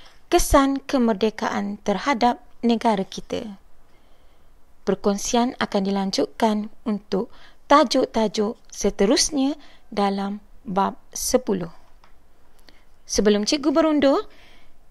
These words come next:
cikgu berharapkan supaya pelajar-pelajar semua mengikuti channel Cikgu Ida dengan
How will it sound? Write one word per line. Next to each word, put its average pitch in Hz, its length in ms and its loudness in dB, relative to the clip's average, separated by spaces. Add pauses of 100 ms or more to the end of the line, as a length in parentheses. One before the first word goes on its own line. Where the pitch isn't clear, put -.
(160)
cikgu 202 240 -2
berharapkan 226 800 0
supaya 196 640 0 (800)
pelajar-pelajar 285 640 8
semua 240 640 0 (1120)
mengikuti 214 640 4
channel 208 720 0
Cikgu - 400 -4
Ida 247 300 2 (720)
dengan 233 640 2